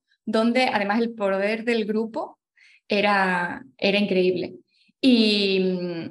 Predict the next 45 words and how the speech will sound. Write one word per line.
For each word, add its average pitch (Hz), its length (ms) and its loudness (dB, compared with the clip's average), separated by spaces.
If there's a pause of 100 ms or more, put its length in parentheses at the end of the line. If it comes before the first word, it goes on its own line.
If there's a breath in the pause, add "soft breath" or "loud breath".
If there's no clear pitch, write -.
(320)
y 220 360 0
eso 240 200 2
fue 262 260 0
como 220 220 0
una 214 220 -2
segunda 214 420 -2
puerta 214 280 -2
que 254 60 -4
se 233 140 -4
me 196 100 -4
abrió 196 480 -4
a 190 320 0
virar 185 320 0
a 208 60 0
los 214 100 -4
programas 185 400 -8
grupales. - 580 -8 (240 loud breath)
Y 220 80 2
eso 269 180 2
fue 320 160 2
pre-, 254 340 0 (160)
justo 330 380 -2
en 330 60 2
la 254 100 2
pandemia. 214 400 0
Mi 185 120 -2
primer 214 320 -2
programa 285 360 2
grupal 269 420 0 (440 soft breath)
lo, 196 1040 0
lo 214 240 2
creé, 196 320 -2
bueno, 208 240 0
lo 180 100 0
creé 196 240 2
justo 277 380 0
antes 269 280 4
de 269 60 0
la 269 100 2
pandemia. 302 520 -2 (500)
Los, 208 600 -2
la 220 140 -2
primera 226 260 0
edición 262 460 0
pagó 226 500 -2